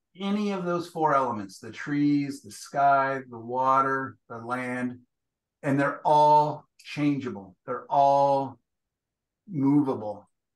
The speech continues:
The first thing, though, that we're going to do is we are going to work on different edits, thinking about the different elements that are within the painting, right? I love this scene. I really do. I mean, it,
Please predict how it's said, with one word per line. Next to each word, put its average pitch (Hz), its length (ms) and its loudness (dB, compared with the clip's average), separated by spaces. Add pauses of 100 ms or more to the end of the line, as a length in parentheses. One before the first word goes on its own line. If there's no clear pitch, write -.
(440)
The 135 100 -6
first 214 440 0
thing, 175 260 0
though, 131 200 2
that 131 160 -2
we're 131 140 -6
going 127 340 -2
to 120 120 -14 (100)
do 180 640 -2
is 127 420 -4
we 143 240 -4
are 139 180 -2
going 127 360 -4
to 127 240 -2
work 131 440 0
on 139 300 0
different 120 380 -6 (100)
edits, - 560 -8 (420)
thinking 180 380 -2
about 131 540 0 (100)
the 135 220 -12
different 135 480 -4 (100)
elements 131 640 0
that 123 180 -4
are 123 80 -2
within 113 320 -8
the 107 80 -10
painting, 104 480 -14 (880)
right? 110 300 -6 (280)
I 160 160 4
love 160 260 4
this - 240 -6
scene. 95 260 -12 (120)
I 123 80 -8
really 143 340 -2
do. 120 220 0
I 113 80 -4
mean, 123 160 -2
it, - 140 -10